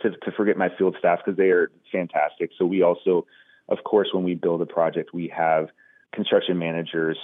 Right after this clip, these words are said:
superintendents on the site, and they're, they're really responsible for the safety on a project, the quality control, the scheduling,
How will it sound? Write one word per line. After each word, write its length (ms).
superintendents 760
on 180
the 100
site, 260
and 100
they're, 200
they're 200
really 280
responsible 880
for 360
the 80
safety 400
on 100
a 80
project, 640
the 60
quality 720
control, 500
the 120
scheduling, 440